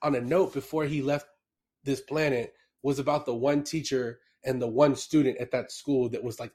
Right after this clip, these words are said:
actually nice to him. And so when I think, when I think about Uvalde, like, my heart, like, it goes back to that moment. It sinks, goes back to that moment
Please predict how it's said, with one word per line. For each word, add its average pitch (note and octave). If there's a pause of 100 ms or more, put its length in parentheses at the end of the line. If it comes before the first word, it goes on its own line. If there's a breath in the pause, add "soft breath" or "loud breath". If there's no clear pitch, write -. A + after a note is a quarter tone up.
actually B2
nice A2+
to G2
him. G2+ (1600)
And D3
so F3+
when F3
I D#3
think, F#3+
when D3+
I D3
think G#3+
about E3
Uvalde, C3
like, A#2
my A#2+
heart, A#2+ (840)
like, B2+
it C#3
goes C#3+
back C3
to -
that A#2
moment. A2+ (400)
It B2+
sinks, -
goes A#2+
back B2
to -
that A2
moment A#2